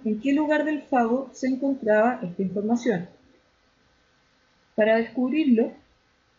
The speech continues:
tomaron dos fagos distintos y marcaron mediante radioactividad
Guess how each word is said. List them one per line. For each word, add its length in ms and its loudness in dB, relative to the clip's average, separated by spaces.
tomaron 600 0
dos 180 -2
fagos 320 0
distintos 600 -2
y 100 0
marcaron 680 -2
mediante 540 2
radioactividad 960 0